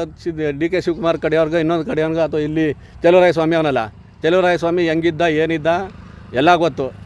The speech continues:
ಎಸ್ ಡಿ ಜಯರಾಮನ ಹತ್ರ ಬಂದು ಇವತ್ತು ದೇವೇಗೌಡರ ಫ್ಯಾಮಿಲಿಗೇನೆ ಟಾಂಗ್ ಕೊಡೋ ಥರ ಬಂದಾರೆ. ಅವ್ರಿಗೆ, ಅವ್ರ ಸಂಬಂಧಿಕರಿಗೂ ಯಾರಿಗೋ, ಆ, ಇದನ್ನ ಕಾಂಟ್ರಾಕ್ಟ್ ಕೊಟ್ಕೊಂಡು ಮೊದಲು ಡೆಮಾಲಿಷ್ ಮಾಡಿಬಿಟ್ಟು ಆಮೇಲೆ ಎರಡು ವರ್ಷ ನಿಲ್ಲಿಸ್ಬಿಟ್ಟು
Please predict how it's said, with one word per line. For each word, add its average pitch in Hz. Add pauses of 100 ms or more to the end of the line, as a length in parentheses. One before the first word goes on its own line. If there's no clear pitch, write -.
(160)
ಎಸ್ 151
ಡಿ 185
ಜಯರಾಮನ 175
ಹತ್ರ 160
ಬಂದು 160 (600)
ಇವತ್ತು 180 (340)
ದೇವೇಗೌಡರ 185
ಫ್ಯಾಮಿಲಿಗೇನೆ 180 (1300)
ಟಾಂಗ್ 170
ಕೊಡೋ 170
ಥರ 165
ಬಂದಾರೆ. 151 (440)
ಅವ್ರಿಗೆ, 165
ಅವ್ರ 170
ಸಂಬಂಧಿಕರಿಗೂ 160
ಯಾರಿಗೋ, 156
ಆ, 135 (280)
ಇದನ್ನ 143
ಕಾಂಟ್ರಾಕ್ಟ್ 160
ಕೊಟ್ಕೊಂಡು 156 (260)
ಮೊದಲು 156
ಡೆಮಾಲಿಷ್ 147
ಮಾಡಿಬಿಟ್ಟು 143 (300)
ಆಮೇಲೆ 165
ಎರಡು 160
ವರ್ಷ 147
ನಿಲ್ಲಿಸ್ಬಿಟ್ಟು 151